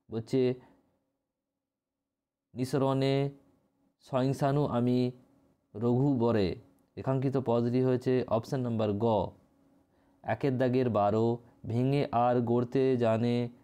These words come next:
যে চিরসুন্দর, নিম্নলিখিত পদটি যে সমাসের উদাহরণ। অপশান নাম্বার খ। একের দাগের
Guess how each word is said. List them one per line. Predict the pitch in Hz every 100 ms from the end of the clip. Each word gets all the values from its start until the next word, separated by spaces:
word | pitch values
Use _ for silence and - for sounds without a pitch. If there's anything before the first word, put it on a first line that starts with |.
| _ _ -
যে | 107 123 123
চিরসুন্দর, | 127 127 123 127 117 113 90 85 - _ _ _ _ -
নিম্নলিখিত | 107 127 127 131 131
পদটি | 127 123 123
যে | 123
সমাসের | 127 131 131 135
উদাহরণ। | 123 127 127 123
অপশান | 113 - 143
নাম্বার | 127 120 113
খ। | 110 - 120 98 - _ _ _ _ _ _ _ _ _ _ _ _ _ _ _ _ _ _ _ _ _ _ _
একের | 113 120 143 127
দাগের | 127 131